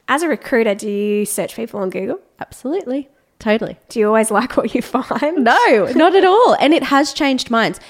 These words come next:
Speaker 2: In particular, Facebook, Instagram, those sorts of platforms, probably more than Google, although Google plays a role, absolutely.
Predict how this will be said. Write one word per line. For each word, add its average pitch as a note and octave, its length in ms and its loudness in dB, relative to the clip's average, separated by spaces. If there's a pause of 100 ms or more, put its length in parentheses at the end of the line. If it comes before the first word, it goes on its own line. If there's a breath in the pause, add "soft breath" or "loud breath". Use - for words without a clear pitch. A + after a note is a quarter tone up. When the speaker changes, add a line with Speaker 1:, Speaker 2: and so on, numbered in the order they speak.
Speaker 2:
In B3+ 160 0
particular, A#3 760 -4 (880)
Facebook, G3+ 600 -2 (160)
Instagram, E3 720 -6 (380)
those F#3 260 0
sorts - 300 -4
of G3+ 100 -10
platforms, D4 540 -2
probably G#3 420 0
more F#3 260 0
than G3 140 -4
Google, A#3+ 340 -2
although F#3+ 520 -4
Google F3+ 340 -6
plays E3+ 400 -6
a E3 60 -8
role, E3 340 -2
absolutely. D#3+ 720 -8